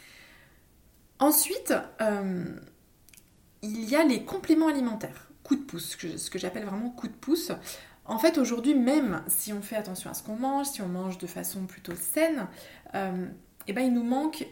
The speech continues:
euh, des vitamines, il nous manque des minéraux, euh, pour, euh, ben, pour fonctionner, enfin, pour que notre organisme fonctionne vraiment, euh, au, au mieux. Euh, donc c'est, c'est une bonne solution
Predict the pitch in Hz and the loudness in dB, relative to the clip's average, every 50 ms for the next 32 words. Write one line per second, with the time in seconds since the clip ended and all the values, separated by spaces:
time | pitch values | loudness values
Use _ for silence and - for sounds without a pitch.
0 | - - 185 180 180 175 175 175 180 190 190 202 208 214 214 180 180 208 247 269 | -6 -4 -4 -4 -4 -4 -4 -4 -2 -2 -2 -4 -4 -4 -4 -4 -2 -2 0 0
1 | 262 240 202 196 214 240 254 226 208 202 196 196 190 185 185 180 185 233 302 330 | 0 0 0 0 0 0 -2 0 -2 -2 -2 -2 0 0 -2 -2 -2 -4 -6 -6
2 | - - - - - - - - - - 202 185 180 180 175 175 175 180 - - | -8 -14 -20 -20 -20 -20 -20 -18 -12 -8 -6 -6 -6 -6 -6 -8 -8 -8 -10 -12
3 | - - - - - - - 285 285 311 330 330 - - - - - - - 190 | -14 -16 -16 -16 -14 -6 -2 2 4 4 4 4 0 -8 -12 -14 -14 -10 -8 -6
4 | 190 185 180 180 175 180 180 175 175 175 170 170 175 185 185 - - - - - | -4 -4 -4 -6 -6 -6 -6 -6 -8 -8 -10 -10 -12 -12 -14 -16 -20 -18 -14 -10
5 | - 165 160 165 165 - - 196 190 - - - 190 185 - 196 185 202 220 233 | -8 -8 -8 -8 -10 -12 -12 -12 -12 -10 -8 -8 -8 -6 -6 -4 -4 -4 -6 -6
6 | - 185 165 160 - - - 196 185 190 185 - - - - - - 196 196 180 | -6 -8 -8 -8 -10 -8 -6 -4 -4 -4 -4 -8 -12 -18 -16 -12 -10 -8 -8 -6
7 | 180 180 220 262 262 - - 185 - 185 180 180 - 247 240 226 202 185 175 190 | -4 -4 -4 -4 -6 -6 -10 -10 -8 -8 -8 -8 -6 -8 -8 -8 -6 -6 -6 -6
8 | 233 247 - - - - - - - - _ - 165 165 165 165 160 160 165 - | -6 -6 -10 -12 -16 -20 -20 -20 -20 -20 _ -16 -14 -14 -12 -12 -12 -12 -12 -12
9 | - - - - - - - - - - - - - - - - - 180 185 196 | -14 -16 -16 -16 -16 -16 -16 -16 -16 -16 -16 -14 -14 -14 -12 -8 -6 -4 -2 0
10 | 214 208 175 - - - - - - - - - - - - - 175 170 165 160 | 0 -2 -4 -6 -10 -20 -20 -20 -20 -20 -20 -20 -20 -16 -12 -8 -8 -6 -6 -6
11 | 160 160 - - 185 208 208 - - - 339 - - - 247 220 226 220 214 285 | -6 -6 -8 -8 -8 -8 -6 -4 -4 -4 -4 -4 -2 -2 0 0 0 2 2 4
12 | 330 359 359 - 285 240 247 240 - - 269 | 4 4 4 2 4 2 2 2 0 -2 -4